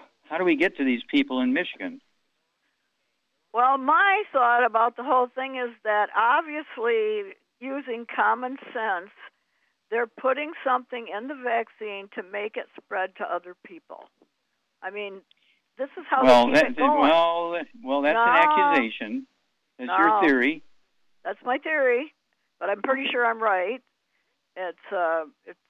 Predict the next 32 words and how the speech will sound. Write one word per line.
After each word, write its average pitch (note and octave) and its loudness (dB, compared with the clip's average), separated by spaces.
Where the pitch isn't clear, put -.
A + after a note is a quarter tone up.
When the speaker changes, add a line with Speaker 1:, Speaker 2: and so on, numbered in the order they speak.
Speaker 2:
they G3+ -8
wanna C#4 0
keep D4 -10
this C#4+ -14
going C#4 0
because, G#3 -8
first D4+ -12
of B3 -8
all, G#3+ -2
they A3 -6
wanna G#3 -8
kill D4 -2
a - 2
lot D#3 0
of D#3+ -6
us, G3 -8
and F3+ -20
the F3+ -16
second C4 -8
thing F#3 -16
is F3+ -6
they G#3 -8
gotta G#3 -4
keep - -12
it D#3+ -10
Speaker 1:
That's B2+ -2
Speaker 2:
going C4+ 4
Speaker 1:
your E3 6
Speaker 2:
'cause - -6
they're E3 6
Speaker 1:
theory. C3 4
Speaker 2:
make-, - -8